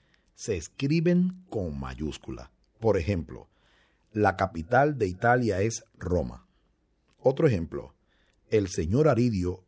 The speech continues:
salió muy temprano. Roma y Aridio no inician la oración, pero al ser nombres propios se deben escribir con mayúscula. En la página ochenta seguimos con otro ejercicio.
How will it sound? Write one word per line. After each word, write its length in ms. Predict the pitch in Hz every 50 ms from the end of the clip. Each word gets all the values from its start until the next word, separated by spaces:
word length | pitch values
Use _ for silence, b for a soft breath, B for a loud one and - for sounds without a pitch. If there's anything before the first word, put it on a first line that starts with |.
| _ _
salió 480 | - - - 101 78 80 90 113 131
muy 280 | 127 104 92 120 165 170
temprano. 580 | - 123 95 82 - 78 78 69 60 55 58 - _ _ _ _ _ _ _ _ _ _ _ _ _ _
Roma 460 | - 113 104 117 147 175 170 139 104 87
y 80 | 76
Aridio 420 | 71 85 110 120 110 101 101 95 90
no 240 | 98 104 123 170
inician 460 | 190 135 113 139 165 156 - 113 90 76
la 80 | 69
oración, 560 | 69 71 76 76 - 92 78 69 69 64 64 - _ _ _ _ _ _ _ _ _ _ -
pero 320 | - 104 87 78 76 73
al 180 | 71 69 65 67 71
ser 340 | - - 135 139 127 104 90
nombres 360 | 110 123 117 95 87 85 -
propios 520 | - - 95 82 - 82 85 82 - - - -
se 220 | - - - 87
deben 260 | 95 104 107 110 95
escribir 560 | 87 80 - - 82 80 78 98 131 135 139 - _ _ _ _ _ _ _ _
con 220 | - - 85 82 78
mayúscula. 680 | 69 65 65 - 73 71 - - - - - - - _ _ _ _ _ _ _ _ _ _ _ _ _ _ _ _ _ -
En 160 | 170 147 107
la 100 | 87 85
página 300 | - 160 165 175 170 156
ochenta 440 | 139 - - 92 76 69 - - 64
seguimos 480 | - - 101 92 113 156 185 196 180 -
con 260 | - - - 78 98
otro 260 | 135 156 - 151 147
ejercicio. 680 | 123 110 90 90 - - 80 71 - - 50 50 -